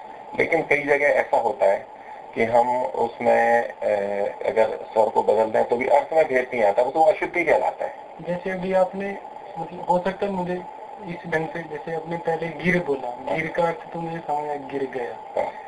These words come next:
Speaker 2: जब आपने बोला गिरा गया,
Speaker 1: हाँ।
Speaker 2: तो वो मुझे समझ नहीं आया। फिर आपने जैसे ना धीरे से बोला ना, रा की मात्रा,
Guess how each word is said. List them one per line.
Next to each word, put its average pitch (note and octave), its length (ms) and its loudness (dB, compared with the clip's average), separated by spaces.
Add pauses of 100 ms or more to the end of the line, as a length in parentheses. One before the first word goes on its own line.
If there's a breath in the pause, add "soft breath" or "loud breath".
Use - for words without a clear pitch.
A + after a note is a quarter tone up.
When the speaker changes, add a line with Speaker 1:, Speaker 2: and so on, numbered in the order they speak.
(260)
Speaker 2:
जब D3+ 80 0
आपने D#3 260 -4
बोला D3+ 400 -8
गिरा D#3 280 4
गया, A#2+ 600 -6 (280)
Speaker 1:
हाँ। F2 160 2 (200)
Speaker 2:
तो F2+ 100 -4
वो - 140 -8 (220)
मुझे F#3 240 -4
समझ E3 320 -2
नहीं E3+ 240 -2
आया। B2 180 -6 (640)
फिर F#3+ 420 -2 (160)
आपने E3+ 320 -2
जैसे F3 220 -8
ना G3+ 60 -6
धीरे E3 400 -4
से F#3+ 160 0
बोला F3+ 240 -2
ना, G#3 120 2
रा D3+ 260 6
की D#3 180 -8
मात्रा, C3+ 320 -8